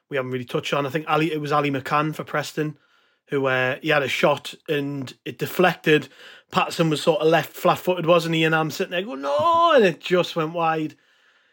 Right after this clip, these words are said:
Other than that, though, you know, like I said, you, you, you mentioned it there. We had a really big period in the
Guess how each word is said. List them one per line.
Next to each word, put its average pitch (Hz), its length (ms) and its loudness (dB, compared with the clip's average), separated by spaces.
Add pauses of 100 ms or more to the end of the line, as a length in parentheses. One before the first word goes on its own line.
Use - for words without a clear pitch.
(400)
Other 233 160 6
than 180 100 0
that, 214 180 2
though, 160 200 6
you 185 160 4
know, 175 100 6
like 180 220 4
I 175 40 -10
said, 185 240 0
you, 170 200 0
you, 170 240 -4
you 165 120 0
mentioned 160 320 -2
it 147 100 -4
there. 165 180 0
We 160 120 -2
had 160 120 2
a 143 80 -2
really 156 320 -6 (180)
big 160 200 -6
period 160 340 -2
in 143 140 -4
the 135 280 0